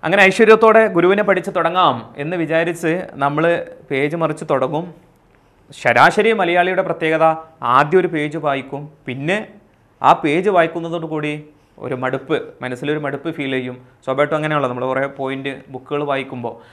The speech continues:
അങ്ങനെ അടുത്ത പേജ് മറിക്കും, അപ്പോഴും ഗുരു തന്നെയാണ് അവിടെ ഉള്ളത്. രണ്ടോ മൂന്നോ പേജ് മറിച്ചാലും ഗുരുവാണ്. നമുക്ക് ശ്രീനാരായണ ഗുരുവിൻ്റെ പോയിന്റ് പഠിച്ചാൽ തീരില്ല, അത്രത്തോളം ഉണ്ട് എന്നർത്ഥം.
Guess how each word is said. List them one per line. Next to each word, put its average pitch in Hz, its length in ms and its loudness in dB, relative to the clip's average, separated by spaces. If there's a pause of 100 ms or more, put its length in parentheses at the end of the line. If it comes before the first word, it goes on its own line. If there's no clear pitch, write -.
(260)
അങ്ങനെ 185 180 2
അടുത്ത 170 220 0
പേജ് 185 280 2 (220)
മറിക്കും, 143 480 -4 (380)
അപ്പോഴും 143 440 -8
ഗുരു 143 240 -4
തന്നെയാണ് 147 300 -2
അവിടെ 139 160 -6
ഉള്ളത്. 131 320 -6 (120)
രണ്ടോ 135 320 2
മൂന്നോ 156 380 -4
പേജ് 151 340 -6
മറിച്ചാലും 139 720 -8
ഗുരുവാണ്. 120 400 -8 (460)
നമുക്ക് 123 380 -4 (320)
ശ്രീനാരായണ 131 400 0
ഗുരുവിൻ്റെ 160 300 -4
പോയിന്റ് 165 400 -4
പഠിച്ചാൽ 175 540 -4 (100)
തീരില്ല, 151 280 -4
അത്രത്തോളം 135 480 -4
ഉണ്ട് 127 220 -6
എന്നർത്ഥം. 135 380 -4